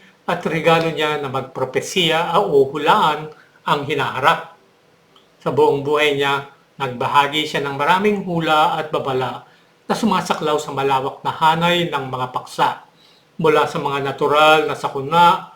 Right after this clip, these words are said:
hanggang sa mga pangdaigdigang kaguluhan. Iniuugnay ng maraming mananampalataya ang katuparan ng mga hulang ito sa banal na koneksyon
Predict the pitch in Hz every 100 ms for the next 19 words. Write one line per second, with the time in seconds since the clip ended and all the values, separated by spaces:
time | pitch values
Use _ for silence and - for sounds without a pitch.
0 | - _ - 165 160 170 156 156 143 139
1 | 147 139 127 143 131 131 139 135 123 131
2 | 117 120 117 - 131 - - - _ _
3 | _ _ _ _ _ _ _ _ _ 240
4 | 233 247 226 226 175 180 180 170 156 156
5 | 156 143 143 139 135 131 135 127 131 123
6 | 131 123 127 127 165 139 - 165 - 139
7 | 135 131 127 127 131 120 147 156 165 -
8 | 117 117 - _ _ _ _ - 202 180
9 | 170 170 156 160 143 135 - 147 127 120